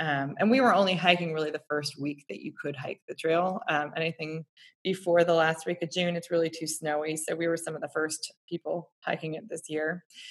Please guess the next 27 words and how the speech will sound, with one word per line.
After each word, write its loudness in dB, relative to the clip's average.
So 2
we, 2
um, 2
we -6
got 6
to, -2
you -6
know, 0
the 0
part 0
where 2
the -2
trail -2
goes -4
from -4
the -4
main -6
to -10
the -6
alternate, -6
and -12
we -6
were -6
doing -6
the -4
alternate, -8
and -10